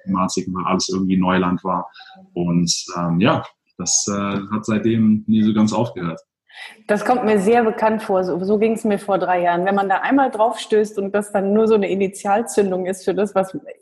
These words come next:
Speaker 2: anscheinend ja dann schon lange in einem brennt, dieses Ich will reisen, das ist ja tatsächlich auch oft, wenn man das hört, der Auslöser, wieso Leute auf dieses digitale Nomadentum oder wie wir vielleicht inzwischen sagen,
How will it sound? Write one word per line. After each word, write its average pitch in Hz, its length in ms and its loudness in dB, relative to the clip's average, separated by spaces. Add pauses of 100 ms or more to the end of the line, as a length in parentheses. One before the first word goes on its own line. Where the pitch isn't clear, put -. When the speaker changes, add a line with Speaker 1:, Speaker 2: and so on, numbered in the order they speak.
(140)
Speaker 2:
anscheinend 196 640 2
ja 202 80 4
dann 190 200 0
schon 185 160 2
lange 190 260 2
in 165 140 -2
einem 165 260 -2
brennt, 180 320 -2
dieses 175 300 0
Ich 170 220 -4
will 165 120 0
reisen, 180 380 4
das 160 120 -2
ist - 160 -4
ja 160 60 -2
tatsächlich 156 560 -2
auch - 220 -4
oft, 190 300 0
wenn 180 120 2
man 175 160 2
das 160 220 -2
hört, 156 220 2 (100)
der - 240 2
Auslöser, 151 640 0
wieso 143 320 2
Leute 143 380 2
auf 135 120 -6 (100)
dieses 135 280 -8
digitale 143 440 0
Nomadentum 151 680 0
oder 139 180 -2
wie 139 180 -2
wir 139 140 -2
vielleicht 143 280 -4
inzwischen 160 400 -4
sagen, 147 260 0